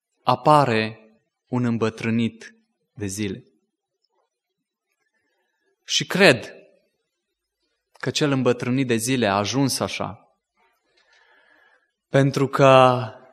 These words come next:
până să se facă judecata finală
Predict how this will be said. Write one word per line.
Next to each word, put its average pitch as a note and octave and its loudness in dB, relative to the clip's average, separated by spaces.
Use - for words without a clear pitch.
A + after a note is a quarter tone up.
până D3 2
să - -4
se - -2
facă D#3+ 2
judecata A#2 -2
finală A#2+ -4